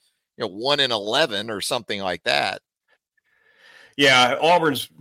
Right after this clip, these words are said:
Speaker 2: got tons of problems offensively. Defensively, they hold it together here and there, right? They're, they're not bad on that side of the ball. They got some athletes for sure, but offensively, it's, uh, it's been a mess pretty much from top to bottom.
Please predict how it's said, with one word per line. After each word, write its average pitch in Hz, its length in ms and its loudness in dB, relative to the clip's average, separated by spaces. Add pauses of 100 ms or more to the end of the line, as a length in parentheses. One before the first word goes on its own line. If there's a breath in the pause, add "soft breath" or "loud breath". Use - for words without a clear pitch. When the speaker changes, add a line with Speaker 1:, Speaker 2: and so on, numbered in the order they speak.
(360)
Speaker 2:
got 147 320 0
tons 185 320 0
of 123 100 -8
problems 123 380 2
offensively. 120 640 0
Defensively, 202 880 0
they 170 160 2
hold 170 280 0
it - 40 -10
together 147 420 2
here 120 220 2
and 107 120 -2
there, 98 260 0
right? 139 300 0
They're, 143 180 0
they're 139 180 0
not 175 180 0
bad 160 240 2
on 151 120 0
that 151 140 -2
side 156 260 2
of 143 60 2
the 139 60 -2
ball. 147 300 2
They 139 100 2
got 147 180 2
some 135 140 -4
athletes 139 640 0
for 120 160 -8
sure, 127 640 2 (240 soft breath)
but 123 160 4
offensively, 151 1200 2
it's, 123 320 -2
uh, 113 360 2
it's - 260 -6
been 131 200 0
a 120 60 -2
mess 120 480 0
pretty 156 200 -2
much 123 240 -2
from 101 200 -12
top 117 260 -2
to 101 60 -18
bottom. 110 560 0